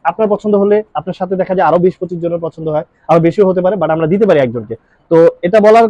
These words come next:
কারণ হলো যে আমাদের ড্রেসগুলো একটু বেশি পরিমাণে ডিমান্ড, কারণ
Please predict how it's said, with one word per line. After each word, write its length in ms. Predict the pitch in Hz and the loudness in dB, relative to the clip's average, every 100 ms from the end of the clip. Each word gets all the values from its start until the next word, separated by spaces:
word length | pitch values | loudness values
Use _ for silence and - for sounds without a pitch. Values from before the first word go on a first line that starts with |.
| 214 | 2
কারণ 160 | 214 220 | 2 4
হলো 140 | 214 190 254 _ _ 139 | 4 4 2 _ _ -2
যে 60 | 180 180 | 0 0
আমাদের 220 | 214 220 | 0 2
ড্রেসগুলো 260 | 214 214 233 | 2 2 0
একটু 100 | 220 202 | 0 2
বেশি 160 | 196 214 226 | 2 2 0
পরিমাণে 260 | 240 247 233 | 2 2 0
ডিমান্ড, 240 | 208 214 247 254 - | 2 0 0 -6 -4
কারণ 140 | 170 | -2